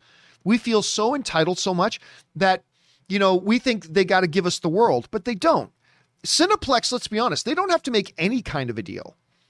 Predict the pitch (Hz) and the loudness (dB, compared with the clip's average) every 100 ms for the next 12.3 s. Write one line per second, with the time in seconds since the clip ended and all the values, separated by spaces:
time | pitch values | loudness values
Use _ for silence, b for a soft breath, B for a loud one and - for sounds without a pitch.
0 | _ - 202 196 196 233 - 254 185 190 | _ -2 0 4 4 2 -2 2 2 2
1 | - 151 131 156 156 170 143 156 233 156 | -2 -4 -2 -2 0 0 0 2 4 4
2 | 185 b b 151 - 190 208 226 220 190 | 2 b b -2 2 2 0 -2 -2 0
3 | 196 202 170 196 196 214 180 170 165 202 | -4 -2 0 0 0 -2 0 0 0 -2
4 | 143 - 190 214 208 190 185 170 151 190 | -4 -4 -4 -4 -6 -2 -2 -2 -2 0
5 | 139 b b b 180 180 165 262 269 170 | -2 b b b 0 2 2 2 2 0
6 | 143 214 240 226 - - 185 214 175 147 | -2 -6 -4 -4 -4 -2 -2 -2 -4 -4
7 | 175 185 226 320 - - _ _ _ _ | -4 -4 -4 -4 -10 -18 _ _ _ _
8 | _ _ _ _ _ - 214 - 190 349 | _ _ _ _ _ -2 -2 0 2 2
9 | 339 277 226 - - 220 185 156 202 294 | 2 0 0 0 0 0 0 2 2 2
10 | 185 185 175 190 165 131 175 285 165 147 | 0 -2 2 0 0 -2 -2 0 2 2
11 | 135 - 185 156 233 220 175 143 190 143 | 2 0 -2 0 0 0 -2 0 -2 0
12 | 190 165 92 | -2 -2 -6